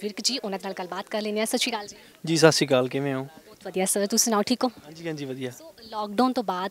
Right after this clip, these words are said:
Speaker 1: ਪਹਿਲੀ ਪੰਜਾਬੀ ਫੀਚਰ ਫਿਲਮ ਜਿਹੜੀ ਆ ਰਿਲੀਜ਼ ਹੋਣ ਜਾ ਰਹੀ ਸੀ, ਅੱਜ ਜਿਹੜੀ ਆ ਤੁਨਕਾ ਤੁਨਕਾ ਹੋਈ ਹੈ, ਤੇ ਕਿਵੇਂ ਦਾ ਮਹਿਸੂਸ ਕਰ ਰਹੇ ਹੋ? ਇੰਡਸਟਰੀ ਦਾ ਹਿੱਸਾ ਹੋ ਤੁਸੀਂ।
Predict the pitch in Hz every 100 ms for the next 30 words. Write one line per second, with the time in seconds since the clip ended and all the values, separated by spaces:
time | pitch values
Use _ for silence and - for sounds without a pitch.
0 | - 220 233 262 220 185 190 - - 202
1 | 196 190 190 180 180 185 196 202 202 214
2 | 196 175 175 180 208 185 - 196 190 190
3 | 202 202 196 233 190 175 185 165 208 190
4 | 180 170 - - - 240 240 294 294 277
5 | 262 233 - 196 175 208 220 208 240 226
6 | - 208 196 196